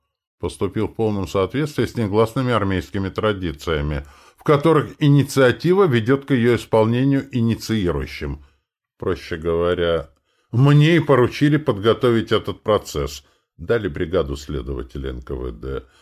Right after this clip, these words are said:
прокуроров. Хотели посмотреть, как у меня получится. А что тут было думать? От местных жителей и пленных мы узнали места массовых захоронений жертв той резни.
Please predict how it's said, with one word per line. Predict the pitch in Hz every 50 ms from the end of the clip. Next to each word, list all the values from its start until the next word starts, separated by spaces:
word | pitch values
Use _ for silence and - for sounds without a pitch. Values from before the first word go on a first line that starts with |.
| _ _ _ -
прокуроров. | - 165 147 151 156 147 131 123 123 117 113 117 110 - - - _ - _ _ _ _
Хотели | - - 104 98 - - 107 101 90
посмотреть, | - - - - - 98 95 95 101 92 -
как | - 87 80 -
у | 87
меня | 85 85 85 85 -
получится. | - - 90 92 78 60 - - - 65 _ - - 58 - _ _ _ _ _ _ _ _ _ _ _
А | - 98
что | - - - - 120
тут | - - 95 80 73
было | 78 85 85 80 76 73
думать? | 67 64 69 65 62 73 107 - _ _ _ _ _ _ _ _ _ _ -
От | - 147 143 -
местных | 175 190 147 - 175 165 139
жителей | 123 156 175 156 - 147 139 139 131
и |
пленных | 135 - 151 175 180 170 156 143 -
мы | 135 131 123 117
узнали | 98 107 143 147 143 139
места | 123 113 104 - - 127 123
массовых | 117 113 110 104 - - 120 110 110 104 95
захоронений | 101 92 - 101 98 95 98 101 101 98 101 98
жертв | 90 90 104 110 98 95 - -
той | 98 92 87 82
резни. | 95 98 92 87 87 76 69 62 60 57